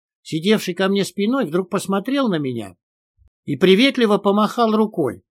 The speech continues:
а потом строго погрозил пальцем, мол, не балуй у меня, я знаю, о чем ты думаешь. А под конец еще и демонстративно погладил ложе карабина. Я в ответ лишь вскинул кулак над головой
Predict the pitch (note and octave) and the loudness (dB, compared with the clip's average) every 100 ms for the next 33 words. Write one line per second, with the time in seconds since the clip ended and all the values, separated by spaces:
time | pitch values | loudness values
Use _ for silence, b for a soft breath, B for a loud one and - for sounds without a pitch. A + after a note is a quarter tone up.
0 | _ - D#3+ E3 B3+ A3 - B3 G3+ F#3+ | _ -10 -2 2 2 0 0 0 0 -2
1 | G3+ G#3 F#3 A3 G#3+ B3 G3 - A2+ F#2 | 0 0 0 -2 0 0 0 -4 -12 -12
2 | C3 D3 F3+ F#3+ B3 A3 A3 G#3+ G3+ F3 | -10 -4 -2 2 2 2 0 2 2 0
3 | A2 - _ _ - F3 F#3+ G#3+ G#3+ A3 | -4 -10 _ _ -4 -2 0 2 2 2
4 | A3 G#3 - F3 F#3 B2+ F#2+ - _ _ | 0 -2 -2 0 0 0 -6 -16 _ _
5 | _ _ D3 D3+ - G3+ B3 C4+ A3+ F3+ | _ _ -8 -6 0 2 2 0 -2 -2
6 | G#3+ G3+ G3 G3 - G3 F#3+ C4+ C4 F3+ | 0 2 0 0 -2 -2 -2 -2 -2 -2
7 | D#3+ F3+ A3+ F3+ F#3 G3+ F#3 F3 F#3+ F#3+ | -4 0 -2 0 -2 0 -2 -2 -4 -2
8 | F#3+ F#3 A#2+ G2+ _ _ _ _ _ - | -2 -2 -6 -10 _ _ _ _ _ 2
9 | C4+ A#3+ G#3+ G3 F3+ E3 - - F#3+ E3+ | 4 4 4 0 0 -2 -4 -6 -2 -2
10 | C#3 E3 E3+ D3+ D3 B2 C#3 C#3+ D#3 C4 | -2 0 0 0 -4 -8 -4 -2 0 0
11 | A#3+ | -2